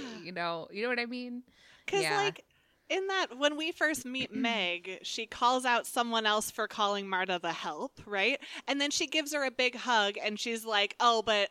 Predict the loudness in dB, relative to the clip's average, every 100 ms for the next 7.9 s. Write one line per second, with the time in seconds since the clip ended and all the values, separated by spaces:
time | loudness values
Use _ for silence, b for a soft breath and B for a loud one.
0 | _ -2 0 -2 -6 -16 B B -10 0
1 | 2 4 4 4 4 2 2 -4 -2 -4
2 | -2 -6 -4 -4 -2 -2 0 -2 -4 -10
3 | -4 0 2 0 -4 -8 B B B -4
4 | -4 -4 -10 -14 -16 -16 -16 -8 4 6
5 | 6 4 0 -4 -8 -6 -6 -8 -12 -14
6 | -12 -14 -16 _ -4 0 4 2 2 -2
7 | -2 0 2 4 4 2 -2 -4